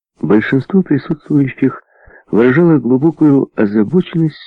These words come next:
сексуальным воспитанием, которое получали дети в школе без родительского ведома.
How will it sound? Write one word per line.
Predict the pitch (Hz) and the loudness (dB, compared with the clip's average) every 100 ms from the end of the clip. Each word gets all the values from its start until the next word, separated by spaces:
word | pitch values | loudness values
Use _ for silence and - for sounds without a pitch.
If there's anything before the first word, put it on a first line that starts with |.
| - | -10
сексуальным | - - - 123 123 151 170 170 165 | -10 -10 -8 -4 -2 -2 -2 -2 -4
воспитанием, | 160 - 147 143 143 156 165 151 | -4 -2 -2 0 0 2 0 0
которое | 139 135 139 | -2 0 0
получали | 127 120 113 - 113 | 0 0 0 0 0
дети | 107 110 104 | 2 0 0
в | - | -4
школе | - 120 110 | -2 0 2
без | 107 | 0
родительского | 98 98 95 - 90 - 87 80 | -2 -2 -4 -8 -12 -6 -4 -4
ведома. | 69 - - - - | -4 -8 -10 -14 -16